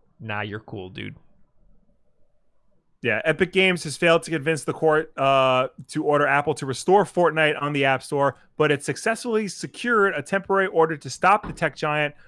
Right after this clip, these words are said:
Speaker 2: from pulling its developer tools. If you recall, Apple told the video game developer that it's terminating all of its developer accounts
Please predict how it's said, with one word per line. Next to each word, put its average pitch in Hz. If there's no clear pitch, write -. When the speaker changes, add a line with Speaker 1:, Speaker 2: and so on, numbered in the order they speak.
Speaker 2:
from 143
pulling 185
its 143
developer 165
tools. 98
If 127
you 135
recall, 208
Apple 165
told 156
the 139
video 156
game 147
developer 143
that 135
it's 127
terminating 151
all 147
of 139
its 131
developer 180
accounts 170